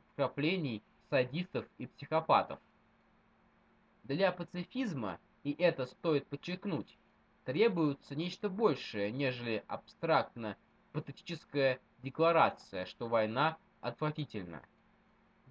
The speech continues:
Доводы, с которыми согласны практически все, тривиальны и скучны,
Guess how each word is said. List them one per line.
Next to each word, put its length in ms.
Доводы, 440
с 80
которыми 720
согласны 720
практически 640
все, 400
тривиальны 720
и 20
скучны, 640